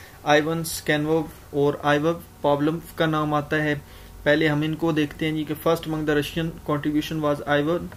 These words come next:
Skanov, स-, अ, Skenov। Sorry, ये आप खुद पढ़ लीजिएगा, जो भी जो है ना इसको नाम देना चाहे। Ivan was psychologist named by the Ivan Pavlov,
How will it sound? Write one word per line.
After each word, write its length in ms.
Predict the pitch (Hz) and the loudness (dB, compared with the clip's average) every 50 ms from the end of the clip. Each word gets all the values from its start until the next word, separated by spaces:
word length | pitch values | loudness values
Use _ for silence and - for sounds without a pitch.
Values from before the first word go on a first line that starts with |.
| - - - - - - - - - - - | -16 -18 -18 -18 -16 -16 -18 -18 -18 -16 -14
Skanov, 800 | - - - - - 156 151 151 156 151 165 170 170 180 185 180 185 - - - - - - - - - - - - - - - | -12 -12 -8 0 2 4 4 4 4 0 0 0 2 2 0 0 -4 -10 -12 -14 -18 -20 -20 -18 -18 -16 -16 -16 -18 -18 -18 -14
स-, 380 | - - - - - - - - | -10 -8 -6 -4 -4 -4 -6 -8
अ, 420 | - - 139 143 143 143 147 147 | -6 -2 2 2 4 4 4 2
Skenov। 680 | 143 - - - - - 156 151 147 151 156 147 127 - - - - - - - - - - - - - - | 0 -2 -8 -6 0 4 4 6 6 6 4 2 2 0 -6 -10 -12 -14 -16 -18 -18 -20 -20 -20 -20 -20 -12
Sorry, 200 | - - 147 143 | -4 0 2 4
ये 100 | 156 151 | 4 6
आप 200 | 147 143 139 - | 4 4 4 2
खुद 160 | - 151 143 143 - | 0 -2 0 2 2
पढ़ 120 | 151 147 | 4 4
लीजिएगा, 400 | 147 147 147 139 135 147 147 147 | 6 4 4 2 4 4 4 2
जो 220 | 139 139 135 135 135 | 2 2 0 -2 0
भी 140 | 131 139 131 | 0 -2 -2
जो 120 | 127 131 | 0 0
है 80 | 127 127 | 0 0
ना 220 | 131 131 143 139 - - - | -2 -2 -4 -6 -8 -10 -10
इसको 240 | 151 143 - - 139 | -10 -10 -6 -6 -4
नाम 260 | 123 123 123 127 123 | -2 -2 -2 -2 -2
देना 160 | 127 127 127 | -4 -4 -4
चाहे। 420 | 120 131 127 - - 143 143 147 156 | -4 -4 -4 -4 0 2 2 2 2
Ivan 220 | 160 170 180 180 | 2 0 0 2
was 180 | 165 160 156 156 | 4 4 4 4
psychologist 600 | 156 - 156 143 147 156 156 156 156 170 165 - | 4 0 2 4 4 4 4 4 4 2 0 0
named 360 | - 147 143 143 151 156 156 147 | -2 -2 0 0 0 0 0 0
by 160 | 147 147 147 | 2 2 4
the 100 | 143 156 | 4 4
Ivan 380 | 131 - 143 143 143 151 156 147 - | 4 6 6 6 6 4 2 2 2
Pavlov, 280 | 139 135 135 139 147 | 2 4 4 4 2